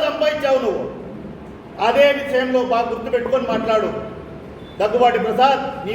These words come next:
గురించి మాకు చరిత్ర అంతా బాగా తెలుసు, తెలుసుకొని మాట్లాడు. కానీ మా ఓటర్ సైడ్లందరికీ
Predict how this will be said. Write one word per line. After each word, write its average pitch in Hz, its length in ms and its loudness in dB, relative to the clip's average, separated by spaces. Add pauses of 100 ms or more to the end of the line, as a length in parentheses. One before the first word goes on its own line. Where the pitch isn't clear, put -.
(120)
గురించి 254 300 -2
మాకు 226 220 -2
చరిత్ర 240 300 0
అంతా 226 120 4 (120)
బాగా 233 160 2 (100)
తెలుసు, 226 320 6 (680)
తెలుసుకొని 262 380 2 (100)
మాట్లాడు. 220 380 0 (800)
కానీ 254 260 4 (1000)
మా 220 100 0 (260)
ఓటర్ 269 280 2
సైడ్లందరికీ 254 600 2